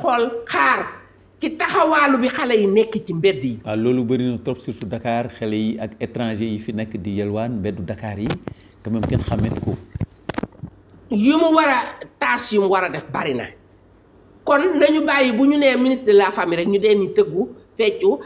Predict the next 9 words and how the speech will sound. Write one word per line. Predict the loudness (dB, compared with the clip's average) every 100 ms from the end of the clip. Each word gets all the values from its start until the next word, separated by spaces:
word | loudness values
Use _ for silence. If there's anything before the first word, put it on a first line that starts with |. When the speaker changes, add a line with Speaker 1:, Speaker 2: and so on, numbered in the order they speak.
| -10
Speaker 1:
as | -6 -6 -2
financement, | -2 -2 -2 -2 -2 -2 -6 -12 -2
ay | 2
machine, | 4 2 -2 -4 -6 -8
machine | -2 0 0 0 2 0 -2
diggante | -4 -2 -2 -2 0
machine | 0 0 2 4
vol, | 4 2 -2 -6 -20 _ _ _ _ -16
Speaker 2:
Hmm. | -14